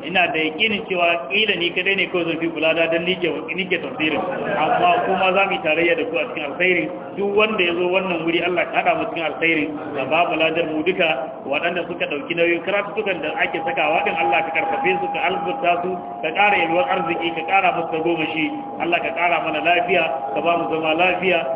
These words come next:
ka inganta mana lafiya, ka ba mu zama lafiya, ka ba mu abin da lafiyar mu za ta ci. Allah ka nisanta mu daga talauci, ka nisanta mu daga babu, ka nisanta mu daga fa-, fatara.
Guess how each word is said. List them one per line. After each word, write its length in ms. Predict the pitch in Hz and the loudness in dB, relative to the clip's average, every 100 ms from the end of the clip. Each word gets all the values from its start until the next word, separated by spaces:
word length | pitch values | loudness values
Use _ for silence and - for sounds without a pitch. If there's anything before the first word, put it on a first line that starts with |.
| - | -2
ka 80 | 160 | 0
inganta 480 | 190 196 170 175 170 | 0 0 0 0 -2
mana 240 | 175 156 | -2 0
lafiya, 440 | 175 185 185 180 160 - - | 2 2 2 2 2 -4 -6
ka 120 | 147 | -2
ba 120 | 156 | 0
mu 180 | 180 165 | 0 2
zama 160 | 165 170 | 0 2
lafiya, 440 | 180 185 185 185 175 | 2 2 2 2 2
ka 80 | 175 | 0
ba 80 | 185 | -2
mu 120 | 185 | 0
abin 200 | 165 175 | -2 -2
da 220 | 170 165 165 | 0 0 2
lafiyar 200 | 170 151 | 0 0
mu 100 | 147 | 0
za 120 | 165 | 0
ta 120 | 170 135 | 0 -2
ci. 180 | 196 196 - - | -4 -4 -6 -4
Allah 260 | 185 180 | 0 0
ka 80 | 160 160 | 0 -2
nisanta 360 | 190 170 160 | -2 -2 -2
mu 80 | 160 | 0
daga 220 | 160 139 | -2 -2
talauci, 440 | 135 175 180 175 139 - - | 0 2 2 -2 -8 -10 -10
ka 100 | - | -4
nisanta 380 | 165 185 185 175 | -2 -2 -2 2
mu 120 | 170 170 | 2 2
daga 220 | 170 160 | 0 0
babu, 300 | 165 220 214 202 - | 2 4 4 0 -4
ka 100 | - 165 | -4 -2
nisanta 360 | 208 202 175 | 0 0 0
mu 100 | 180 180 | 0 2
daga 200 | 170 151 | 0 0
fa-, 220 | 165 175 175 165 | 0 0 0 2
fatara. 420 | 185 185 190 185 | 2 2 4 4